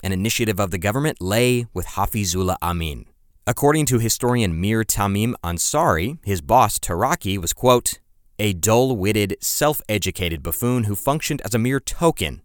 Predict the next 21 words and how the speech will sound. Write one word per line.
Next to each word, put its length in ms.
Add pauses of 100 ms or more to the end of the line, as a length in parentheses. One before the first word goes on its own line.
(120)
of 140
power. 460 (260)
Not 240
so 140
much 180
a 60
leader 480
as 120
a 60
piece 260
of 120
furniture 720 (120)
upon 360
which 200
others 400
were 60
competing 540
to 100
sit," 480 (460)
end 220
quote. 260